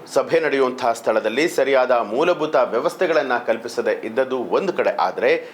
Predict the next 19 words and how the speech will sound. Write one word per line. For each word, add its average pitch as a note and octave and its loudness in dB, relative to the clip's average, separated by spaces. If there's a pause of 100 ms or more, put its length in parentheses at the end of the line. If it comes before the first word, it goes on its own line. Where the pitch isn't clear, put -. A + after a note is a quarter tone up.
(160)
ಈ G#3 2
ರ್ಯಾಲಿಗೆ F#3 2
ವಿಜಯ್ D#3+ 2
ವ್ಯವಸ್ಥೆ C#3 0
ಮಾಡಿದ್ದಕ್ಕಿಂತ C3 -2
ಮೂರು C#3+ 0
ಪಟ್ಟು E3 -2
ಹೆಚ್ಚು G3 -2
ಜನರು A2 0
ಆಗಮಿಸಿರ್ತಾರೆ. G#2+ -2 (220)
ಅದಕ್ಕೆ B2 0
ಸರಿಯಾದ B2 2
ಕುರ್ಚಿಯೂ D#3 0
ಕೂಡ C3+ 0 (180)
ಇರ್ಲಿ A2 -2
ಅಥವಾ E3+ 0
ನಿಂತ್ಕೊಳ್ಳೋದಕ್ಕೆ D#3 0
ಜಾಗ A#2 0
ಆಗ್ಲಿ B2+ 0